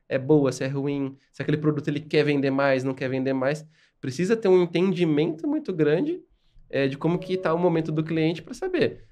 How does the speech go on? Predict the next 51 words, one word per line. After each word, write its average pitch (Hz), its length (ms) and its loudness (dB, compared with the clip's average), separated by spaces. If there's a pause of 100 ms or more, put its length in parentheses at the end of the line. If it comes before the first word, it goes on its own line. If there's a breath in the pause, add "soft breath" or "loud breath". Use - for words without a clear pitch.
(140)
o, - 80 -12
qual - 260 2
que 135 80 -2
é - 20 0
a - 20 -2
estratégia 135 560 0
que 123 100 -6
você 117 220 -6
vai 113 160 -4
adotar, 127 720 -2 (140)
se - 120 -20
você 107 80 -10
vai 113 80 -8
vender 117 160 -2
o 110 40 -6
produto 120 320 -6
A, 131 240 0
B 120 280 2
ou 117 80 -2
C. 147 420 -6 (300)
Então, 127 120 0
tem 143 120 0
que - 80 -8
ter 143 80 0
essa 139 140 -6
reunião 135 360 -2
de 131 100 -6
imersão. 147 560 -2 (880)
Quando 165 160 2
a - 20 4
gente 175 120 -2
sai 190 120 0
dessa 240 200 -2
reunião 151 320 2
de 131 80 0
imersão, 123 360 -2
que 185 120 -6
vai 127 160 -2
toda 170 320 -4
a - 20 0
galera 135 340 2
que 127 60 -6
vai 123 100 0
participar 123 460 -2
do, 104 500 -6
do 113 120 -12
projeto, 123 400 -4
né, 113 80 -2
o 110 60 -4
squad 110 360 -4
todo, 185 340 2